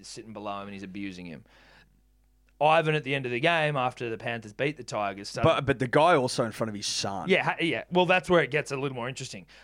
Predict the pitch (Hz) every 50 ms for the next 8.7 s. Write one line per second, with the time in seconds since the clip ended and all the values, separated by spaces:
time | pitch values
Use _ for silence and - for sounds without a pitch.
0 | - - - - - 151 147 147 160 165 156 151 147 143 131 - - 139 - -
1 | 147 131 - 156 147 143 131 120 - - - - _ - 156 151 151 143 - -
2 | 165 151 147 135 135 - - 127 139 139 135 123 131 127 123 127 123 135 135 127
3 | 135 135 127 123 123 123 120 127 123 - 117 120 113 113 113 - - 123 135 151
4 | 147 127 117 110 107 - - 139 139 131 113 101 92 82 69 65 _ _ _ _
5 | - 117 117 - - 107 101 113 110 107 - - - - 175 165 - _ - 151
6 | 147 143 135 - _ - 147 131 - - 127 110 110 - 110 107 120 127 127 -
7 | 110 98 92 101 107 - - _ - 160 165 170 135 110 - - - 143 135 123
8 | - - - 151 131 117 120 139 143 123 107 101 95